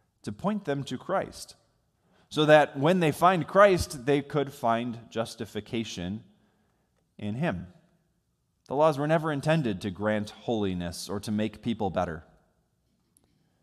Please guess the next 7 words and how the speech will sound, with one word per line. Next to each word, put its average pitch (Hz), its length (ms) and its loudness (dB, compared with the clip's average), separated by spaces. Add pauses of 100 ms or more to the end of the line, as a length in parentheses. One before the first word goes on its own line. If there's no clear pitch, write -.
(720)
Those 165 260 6
of 139 160 2
you 190 220 2
who 165 160 2
are 143 100 6
like 131 240 4
me 220 320 -2